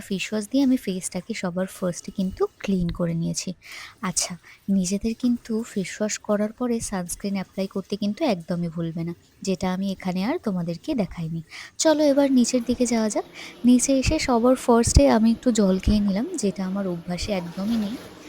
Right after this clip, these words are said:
But তাও কোনো কোনো জিনিস অভ্যাসে না থাকলেও জোর করে করা দরকার,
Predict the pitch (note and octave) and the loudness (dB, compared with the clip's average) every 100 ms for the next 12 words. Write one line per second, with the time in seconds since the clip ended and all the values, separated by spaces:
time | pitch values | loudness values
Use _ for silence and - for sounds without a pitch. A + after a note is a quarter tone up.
0 | - - C#4 D#4+ - D4+ E4 - B3+ A#3+ | -20 -10 -8 -6 -4 -4 -4 -2 -2 0
1 | B3+ B3+ A#3+ B3 - G#3+ G3+ A3 - A#3 | 0 0 0 -2 -4 -6 -6 -6 -4 -2
2 | G3 - G#3 A#3 D4 A#3+ G#3+ F#3 - A3 | -4 -4 -6 -2 -2 0 -2 -2 -4 -4
3 | D#4 G#3 F#3 F#3 F3 - E3+ | 0 0 0 0 -2 -4 -8